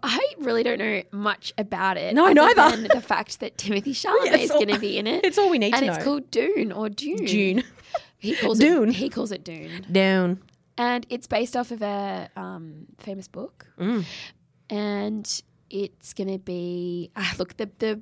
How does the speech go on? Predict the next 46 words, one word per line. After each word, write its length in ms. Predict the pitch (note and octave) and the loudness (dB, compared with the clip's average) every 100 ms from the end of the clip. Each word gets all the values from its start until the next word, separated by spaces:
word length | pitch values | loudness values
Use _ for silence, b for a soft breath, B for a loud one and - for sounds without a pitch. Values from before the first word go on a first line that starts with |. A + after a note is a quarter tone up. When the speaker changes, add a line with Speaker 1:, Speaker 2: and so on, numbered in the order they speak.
| - | -8
Speaker 1:
the 480 | A3+ A3 G#3+ G#3+ G#3+ | -8 -6 -6 -6 -4
way 200 | A#3+ B3+ | -4 -4
this 180 | A3+ - | -4 -4
sounds, 560 | - F3 F3 F3 F#3+ | -4 -4 -6 -8 -10
it 80 | F3 | -6
sounds 260 | - G#3 G3 | -4 -4 -6
like 120 | - | -10
something 240 | F3 E3 - | -12 -14 -14
I 120 | E3 | -16
would 160 | D3 | -16
never 320 | D3+ F#3+ G3+ F3 | -14 -10 -8 -8
want 220 | D3 D3 | -8 -8
to 60 | |
Speaker 2:
Oh, 40 | E3 | -6
Speaker 1:
see. 140 | E3+ | -4
Speaker 2:
sounds 220 | F3+ E3+ E3+ | -2 0 0
like 140 | E3 | -2
my 260 | E3 D#3 D3 | -2 -2 -2
idea 220 | D#3+ D#3 - | -2 -4 -4
of 60 | |
heaven. 320 | - - - F3 | -6 -6 -4 -4
Speaker 1:
It 160 | - | -4
says, 720 | - - B3+ A#3+ C4 B3 - - - | -2 0 0 0 0 0 -4 -6 -14
it, 120 | G#3 _ | -14 _
uh, 60 | G3 | -10
some, 260 | - B3 - | -8 -8 -10
<sighs> 260 | G3+ - | -14 -12
I 60 | F#3+ | -12
don't 140 | G3 | -10
even 120 | E3 D3 | -10 -10
know 60 | |
how 100 | E3 | -10
to 60 | F3 | -10
say 160 | G3 | -10
that 120 | G3 - | -10 -8
name. 200 | A3+ G3 | -8 -8
Paul 400 | - A3+ B3 F4 _ | -10 -6 -4 -6 _
At-, 180 | A3 A3 _ _ _ | -10 -10 _ _ _
Atreides 1200 | G#3+ G#3+ - A3+ A#3 A#3+ A#3 B3 B3 B3 A#3+ - - | -10 -8 -8 -6 -4 -6 -4 -4 -2 -4 -6 -8 -6
leads 400 | A3+ B3+ B3 - | -2 -2 -2 -8
n-, 120 | B3 - | -12 -8
nomadic 480 | G#3+ G#3 G3 A#3+ - | -6 -4 -4 -6 -8
tribes 380 | - G#3 A3 | -6 -6 -4
in 100 | A3 | -6
a 40 | G3 | -8
battle 360 | E3+ F#3 G3+ | -8 -6 -8